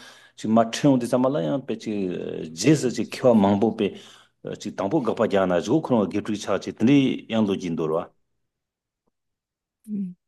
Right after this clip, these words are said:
Speaker 2: 虽然如此啊，但是啊，求党派的啊，这一位大师啊，他也不是啊，等闲之辈，也不是容易的人呐，他也是具有菩提心的啊，一个大师啊。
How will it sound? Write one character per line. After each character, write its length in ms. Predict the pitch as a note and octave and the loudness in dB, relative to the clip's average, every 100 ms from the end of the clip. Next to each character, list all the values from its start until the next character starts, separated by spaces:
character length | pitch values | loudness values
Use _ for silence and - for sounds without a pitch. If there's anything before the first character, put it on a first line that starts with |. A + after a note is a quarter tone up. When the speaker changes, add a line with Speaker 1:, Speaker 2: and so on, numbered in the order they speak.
| _ - - - - - _ _ _ _ _ _ | _ -20 -18 -18 -20 -20 _ _ _ _ _ _
Speaker 2:
虽 160 | - B3 | 4 8
然 240 | A3+ G3+ | 8 8
如 160 | G3 G#3+ | 8 6
此 240 | - E3+ | 6 6
啊， 180 | C3 C#3+ | 6 4
但 300 | F3+ A#3 G#3+ | 4 6 6
是 280 | - A#3 D#3 | 6 4 4
啊， 160 | D#3+ | 2
求 220 | D#3 F#3 F#3+ | 0 2 2
党 200 | F#3+ D#3 | 2 2
派 180 | F#3+ | 0
的 160 | E3+ D#3 | 2 0
啊， 140 | C#3+ | -2
这 160 | C#3+ F3+ | -2 0
一 40 | |
位 140 | F3+ F3+ | 2 0
大 240 | F#3 F3+ | 0 -2
师 240 | D#3+ - E3 | -2 -4 -6
啊， 160 | D3+ - | -6 -8
他 160 | G3 | -2
也 160 | F#3 D#3 | 0 0
不 260 | - D#3 E3 | -2 -6 -4
是 260 | - G3 | 0 2
啊， 100 | D#3+ | 2
等 260 | D3 D#3 D3 | 0 -2 -4
闲 240 | - E3 | 0 0
之 100 | E3 | 0
辈， 220 | F#3+ F#3 | 0 2
也 100 | D#3+ | 2
不 120 | D3 D#3+ | 2 -2
是 160 | - | 0
容 240 | F3 D#3+ F#3+ | 0 2 0
易 320 | E3+ F3 - _ _ | 0 -4 -14 _ _
的 120 | F3 | 0
人 200 | D#3+ D3+ | 2 0
呐， 160 | E3 D#3+ - - - - | 0 -4 -6 -20 -20 -10
他 140 | - A3+ | 2 4
也 80 | F#3 | 4
是 160 | G#3+ | 2
具 220 | F#3+ A3+ | -2 2
有 140 | F#3+ D#3 | 4 2
菩 220 | - E3+ | 0 -4
提 140 | F3 F3+ | 0 -2
心 300 | - F#3 F3+ | 0 0 0
的 100 | E3 | -4
啊， 200 | - F2 | -10 -2
一 140 | F3+ | 0
个 380 | F3 E3 D#3 D3+ | 2 2 2 0
大 240 | - F3+ | 0 0
师 220 | D#3 E3 | 0 -4
啊。 160 | D#3+ C3+ | -4 -6